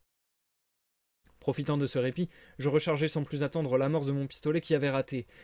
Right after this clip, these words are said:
et lorsque celui-ci fut en état pour plus de sécurité, je me mis à vider l'autre et à le recharger entièrement de frais. En présence de ma nouvelle occupation,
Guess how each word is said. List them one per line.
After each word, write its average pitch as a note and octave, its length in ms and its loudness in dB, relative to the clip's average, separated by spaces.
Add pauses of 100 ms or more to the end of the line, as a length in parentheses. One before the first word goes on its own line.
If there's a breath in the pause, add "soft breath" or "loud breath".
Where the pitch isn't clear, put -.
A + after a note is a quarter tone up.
(120 loud breath)
et C#3+ 40 -4
lorsque D3+ 260 0
celui-ci F3 460 -2
fut E3+ 200 -6
en D#3+ 80 0
état D3+ 280 0
pour C#3 220 -4
plus D3 160 -4
de C3+ 100 -2
sécurité, B2+ 600 -4 (300 loud breath)
je C#3 140 -2
me D3 120 2
mis D#3 220 0
à C#3+ 40 6
vider C3 260 0
l'autre D3 340 -2
et C3+ 60 0
à B2+ 60 2
le B2+ 60 0
recharger C3+ 460 -2
entièrement C3+ 520 -4
de A#2 100 -4
frais. - 360 -14 (1000)
En B2+ 80 -4
présence C3+ 340 -2
de B2+ 60 -2
ma B2 100 0
nouvelle B2+ 240 4
occupation, C#3+ 560 -2